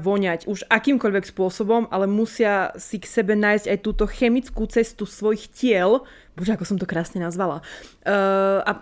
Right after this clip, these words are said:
musia si voňať a, a musí to tam byť a musia si chutiť a preto treba odfajčiť aj odlízať,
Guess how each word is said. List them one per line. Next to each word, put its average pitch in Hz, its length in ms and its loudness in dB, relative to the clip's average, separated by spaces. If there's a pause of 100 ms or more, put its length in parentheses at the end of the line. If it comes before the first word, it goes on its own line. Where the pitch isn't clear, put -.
musia 262 320 4
si 214 160 -2
voňať 190 320 0
a, 185 160 -2
a - 40 -2
musí 220 280 2
to 190 80 -6
tam 180 160 -2
byť 226 160 2
a 196 80 2
musia 196 240 -4
si - 120 -12
chutiť - 880 0
a - 40 -2
preto 240 320 4
treba 208 520 2 (440)
odfajčiť 262 680 4
aj - 40 2
odlízať, 240 480 4